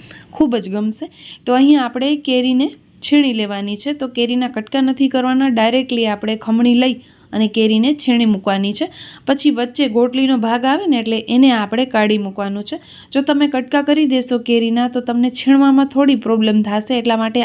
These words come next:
આખે આખી કેરીને આપણે છીણી લેવાની છે, જેથી કરીને તેની છીણ પણ સરસ થાય અને તમને ઇઝીલી છીણ કરવાની મજા આવે. તો અહીં આપણે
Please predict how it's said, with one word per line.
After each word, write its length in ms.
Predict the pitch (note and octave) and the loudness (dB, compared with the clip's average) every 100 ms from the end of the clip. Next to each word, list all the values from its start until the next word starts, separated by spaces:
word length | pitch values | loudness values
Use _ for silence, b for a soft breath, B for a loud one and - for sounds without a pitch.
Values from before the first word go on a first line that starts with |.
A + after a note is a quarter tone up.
| - | -2
આખે 220 | A3 C#4+ C4 | -4 0 0
આખી 200 | B3+ A#3 | -2 -2
કેરીને 300 | A3 G#3+ G#3+ G#3 | 0 2 2 0
આપણે 200 | G3 A#3+ D4 B B B - | -2 -4 -6 B B B 0
છીણી 320 | C4+ C4+ A#3+ | 4 4 2
લેવાની 340 | G#3 G3+ G3 G3 | -2 -4 -6 -6
છે, 100 | C#4 C#4+ | -4 -2
જેથી 220 | B3+ B3 A#3+ | -4 -4 -4
કરીને 280 | A#3 A3+ A3+ | -2 -4 -4
તેની 220 | A3+ B3 B3+ | -2 -2 -2
છીણ 240 | - A3 G#3+ | -2 -2 0
પણ 180 | B3 D#4 E4+ - | 0 0 -2 -6
સરસ 300 | A#3 A3 A3+ A#3+ | -2 -2 -2 0
થાય 180 | C4 D4 B B B B3 | -2 -2 B B B 0
અને 100 | C4 B3+ | 0 0
તમને 300 | B3 B3+ C4+ D4 - C4 | 0 2 0 -2 0 2
ઇઝીલી 400 | A#3+ D4 B3 A3+ - | 4 2 0 -6 -8
છીણ 260 | A#3+ A#3+ A#3+ | -6 -4 -4
કરવાની 420 | A3 A3 A3 C#4+ - b b b _ _ A#3+ | -4 -4 -4 -6 -8 b b b _ _ 2
મજા 260 | B3 A3+ G#3 | 4 2 0
આવે. 180 | G3 A#3+ F4+ B B B B A#3+ | -2 -4 -6 B B B B 0
તો 100 | B3 A#3+ | 0 2
અહીં 240 | B3 D#4+ - _ _ _ _ _ _ _ _ _ _ _ _ | 2 2 0 _ _ _ _ _ _ _ _ _ _ _ _
આપણે 340 | B3 A#3+ B3 | -4 0 2